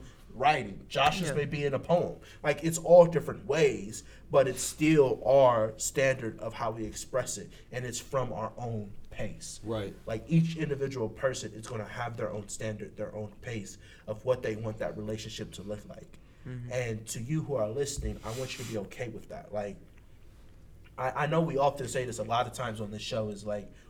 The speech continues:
Speaker 1: we want you to be okay with how you process things. We want you to be
Speaker 3: Yes.
Speaker 1: okay with how, um, life impacts you, because a lot of times we get so caught up in trying to beat this standard or trying to be for someone else that we don't think, "Okay, I need to process this and understand what's exactly going on."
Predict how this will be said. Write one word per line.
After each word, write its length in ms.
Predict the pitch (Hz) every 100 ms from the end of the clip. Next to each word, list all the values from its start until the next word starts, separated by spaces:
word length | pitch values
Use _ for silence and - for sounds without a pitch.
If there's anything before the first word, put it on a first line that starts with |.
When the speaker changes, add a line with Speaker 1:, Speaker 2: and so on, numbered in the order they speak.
| -
Speaker 1:
we 140 | 127
want 260 | 127 127 117 -
you 60 |
to 60 | 110
be 80 | 117
okay 300 | 110 - 117
with 180 | 113 107
how 80 |
you 120 | 104 101
process 540 | - 123 120 123 110
things. 280 | 117 113 110
We 60 |
want 220 | 110 110 110
you 40 |
to 60 | 110
be 80 | 107
Speaker 3:
Yes. 180 | 95 104
Speaker 1:
okay 100 | 110
with 160 | 104
how, 300 | 110 104 104 104 - - - -
um, 260 | 107 101 107
life 300 | 117 127 -
impacts 720 | 117 113 - - 127 - -
you, 160 | 120 117
because 320 | 113 - 127
a 40 | 107
lot 180 | 120 131
of 60 |
times 500 | - 120 113 110 110 - - - -
we 120 | 127
get 220 | 131 135
so 160 | - 120
caught 260 | - 123
up 160 | 113 120
in 100 | 107
trying 260 | - 123
to 60 | 113
beat 260 | 110 107 -
this 160 | 110
standard 440 | - 117 117 113 107
or 40 |
trying 320 | 104 120 117
to 60 | 104
be 400 | 113 113 110 104 -
for 100 | -
someone 380 | 120 127 107 104
else 200 | 117 107
that 140 | 113 107
we 80 | 104
don't 280 | 117 110
think, 320 | - 107 98 - - - -
"Okay, 180 | 110 117
I 120 | 107
need 140 | 123 117
to 80 | 165
process 500 | - 117 - 110 -
this 180 | 110 110
and 140 | 98
understand 460 | 113 110 - 113 107
what's 200 | 107 113
exactly 400 | 101 113 110 104
going 320 | 107 95 107
on." 260 | 117 98